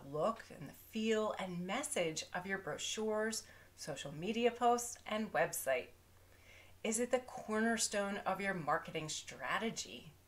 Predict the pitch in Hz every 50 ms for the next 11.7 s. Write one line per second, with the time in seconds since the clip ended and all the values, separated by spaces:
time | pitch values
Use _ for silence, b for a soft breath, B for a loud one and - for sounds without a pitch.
0 | - - - - - - - - - B B B B B B B B - 226 220
1 | - - - 240 262 294 311 330 277 - - - - - 247 269 277 277 254 208
2 | 170 151 151 160 175 190 208 220 247 254 247 - - 240 233 226 226 - 214 214
3 | - 156 151 165 165 - 226 208 220 214 214 220 214 B B B B B B 185
4 | 175 - - - 202 185 - - 180 180 175 175 180 190 208 208 - - - -
5 | - 170 151 143 - - - - 180 185 196 202 202 196 - - 170 175 175 170
6 | - 175 170 170 165 - - - - 160 160 151 143 139 - - 147 147 - -
7 | - 160 165 165 160 160 165 160 - - 147 147 147 165 165 - - - 139 143
8 | 139 139 135 123 104 - - - - B B B B B B B B B B -
9 | - - - 320 339 339 339 - - 220 185 165 151 156 165 185 196 208 208 208
10 | - - 175 165 - - - 160 147 139 143 160 175 208 214 214 - 190 196 175
11 | 156 170 180 185 170 143 120 135 135 131 120 104 -